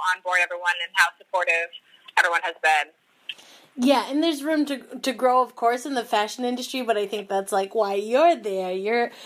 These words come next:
Speaker 2: you're there to help, <laughs>
Speaker 1: Yeah.
Speaker 2: um, shift the perspective and make
Speaker 1: Exactly.
Speaker 2: it grow. Yeah, and, but I, I think it's interesting if you want to speak to a little bit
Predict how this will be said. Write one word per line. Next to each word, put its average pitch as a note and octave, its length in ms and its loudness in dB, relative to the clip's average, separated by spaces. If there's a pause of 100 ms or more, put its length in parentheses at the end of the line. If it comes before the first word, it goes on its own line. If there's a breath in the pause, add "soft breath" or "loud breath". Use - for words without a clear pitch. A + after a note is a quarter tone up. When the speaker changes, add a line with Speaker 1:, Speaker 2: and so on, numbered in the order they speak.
(120)
Speaker 2:
you're D4 240 4
there D#4 200 4
to D4 140 6
help, C#4+ 360 2
<laughs> - 60 4
Speaker 1:
Yeah. D4+ 280 8
Speaker 2:
um, C#4 280 0
shift - 560 0
the C#4 120 4
perspective B3 760 -2
and A3+ 120 2
make G#3+ 100 -2
Speaker 1:
Exactly. G3+ 200 -2
Speaker 2:
it F3 100 -2
grow. A3+ 500 2 (440 loud breath)
Yeah, C#4+ 360 4 (100)
and, C#4 300 0
but D4 160 4
I, C#4 200 2
I B3+ 100 0
think F4 260 0
it's - 120 -2
interesting B3+ 380 -2
if A#3 120 -4
you B3 60 0
want A#3 180 -2
to A3 60 -4
speak A3+ 340 -8
to A3+ 340 0
a G#3 100 -4
little A3 300 -2
bit A3 180 0